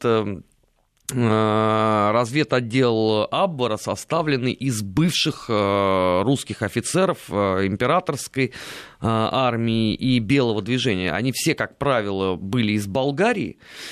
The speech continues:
И вот они действовали. Это, соответственно, Одесса, Николаев, э, Херсон, Крым. И вот там вот последовательно показано, как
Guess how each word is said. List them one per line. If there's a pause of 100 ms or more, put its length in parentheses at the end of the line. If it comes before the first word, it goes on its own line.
(480)
И
вот
они
действовали.
Это,
соответственно,
Одесса,
Николаев,
э,
Херсон,
Крым. (1000)
И
вот
там
вот
последовательно
показано,
как